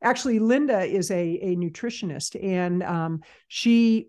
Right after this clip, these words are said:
works with people on, in four-week periods and then one-on-one monthly, um, coaching.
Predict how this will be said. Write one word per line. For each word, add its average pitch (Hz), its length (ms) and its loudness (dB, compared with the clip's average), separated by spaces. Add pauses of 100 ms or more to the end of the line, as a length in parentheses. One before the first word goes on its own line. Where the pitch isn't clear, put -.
works 226 380 0
with 196 180 -2
people 185 540 -4
on, 170 240 -4
in 175 320 -6
four-week 190 500 2
periods 185 600 -2
and 170 120 -4
then 165 260 -4
one-on-one 170 680 -2
monthly, 170 640 -4
um, 160 480 -6
coaching. 185 560 -2